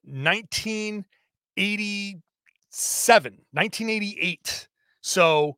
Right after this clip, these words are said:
that has changed the entire framework of how the league works, and I think that plays into this. We'll talk about that in just a second. Today's show is brought to you by FanDuel. Our friends at FanDuel are America's number one sports book,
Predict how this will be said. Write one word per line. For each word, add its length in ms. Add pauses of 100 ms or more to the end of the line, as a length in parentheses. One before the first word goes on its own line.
(400)
that 200
has 200
changed 400
the 120
entire 420
framework 640
of 80
how 320
the 140
league 340
works, 340
and 80
I 40
think 220
that 240
plays 260
into 180
this. 200 (440)
We'll 80
talk 120
about 220
that 240 (420)
in 140
just 400 (240)
a 60
second. 340 (800)
Today's 320
show 300
is 160
brought 320
to 100
you 60
by 460 (100)
FanDuel. 720
Our 200
friends 300
at 160
FanDuel 380
are 140
America's 540
number 440
one 400
sports 460
book, 360